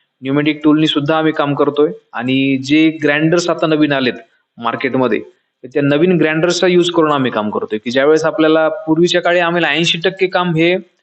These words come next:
छेने हातोडीने करावं लागायचं आणि मग वीस टक्के काम आपण मशीनने करायचो.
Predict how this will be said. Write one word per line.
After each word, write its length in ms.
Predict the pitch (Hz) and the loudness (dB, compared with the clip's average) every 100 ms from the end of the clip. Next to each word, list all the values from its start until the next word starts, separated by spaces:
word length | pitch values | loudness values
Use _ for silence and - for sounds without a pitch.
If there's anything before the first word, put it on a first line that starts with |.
| _ | _
छेने 180 | 160 160 | -4 -2
हातोडीने 380 | 139 147 147 | 0 0 2
करावं 240 | 143 131 120 | 0 0 0
लागायचं 320 | 107 104 - _ _ _ _ | 0 -4 -6 _ _ _ _
आणि 140 | 127 | -2
मग 160 | 170 190 | 2 2
वीस 220 | 202 196 | 2 0
टक्के 200 | 190 190 | -2 0
काम 180 | 185 180 | 0 -2
आपण 180 | 180 165 | 0 0
मशीनने 360 | 165 156 127 | 2 0 -2
करायचो. 340 | 113 107 101 | -2 -4 -6